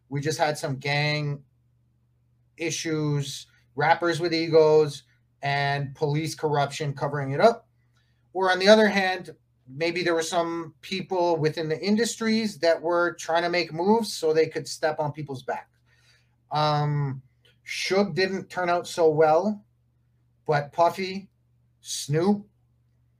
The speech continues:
uh, th-, I mean, their careers skyrocketed basically after Pac and Biggie were taken out, right? Um, you look at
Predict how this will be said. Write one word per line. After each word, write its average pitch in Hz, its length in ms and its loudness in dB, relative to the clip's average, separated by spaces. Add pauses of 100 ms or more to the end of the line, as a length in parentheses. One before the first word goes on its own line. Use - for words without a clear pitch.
(340)
uh, 139 560 2
th-, - 160 -4
I 143 100 2
mean, 151 180 0
their 170 200 8
careers 175 1500 -2 (120)
skyrocketed 135 920 -2
basically 143 460 -6
after 131 680 -2
Pac 131 300 -2
and 127 160 -6
Biggie 139 220 -4
were 127 120 -6
taken 151 280 -2
out, 165 180 0
right? 156 260 -2 (540)
Um, 139 340 2
you 160 120 0
look 160 180 2
at 165 220 6